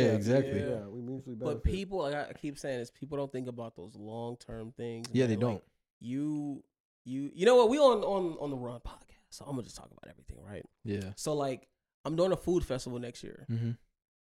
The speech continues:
Speaker 3: and the relationship that I've cultivated with Portia,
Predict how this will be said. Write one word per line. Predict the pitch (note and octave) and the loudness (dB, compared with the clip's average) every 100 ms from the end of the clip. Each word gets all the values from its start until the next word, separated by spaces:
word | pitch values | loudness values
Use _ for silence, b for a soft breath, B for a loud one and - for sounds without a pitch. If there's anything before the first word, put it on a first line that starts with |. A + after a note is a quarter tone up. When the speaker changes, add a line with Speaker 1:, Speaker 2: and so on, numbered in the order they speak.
| - | -6
Speaker 3:
and | C#3 C#3 C#3 C3 C3 B2+ B2 _ _ _ _ _ _ _ _ | -2 0 0 0 -2 -6 -12 _ _ _ _ _ _ _ _
the | C3 | -8
relationship | B2+ C3 F3+ F#3+ F3 F#3+ D3+ | -4 0 0 2 0 0 2
that | |
I've | C#3+ D3 | 2 0
cultivated | D#3 D3+ D3 C#3+ C3 B2 | -2 -4 -2 0 0 0
with | B2 | -4
Portia, | - E3 E3 B2+ A#2+ | 0 0 0 -2 -4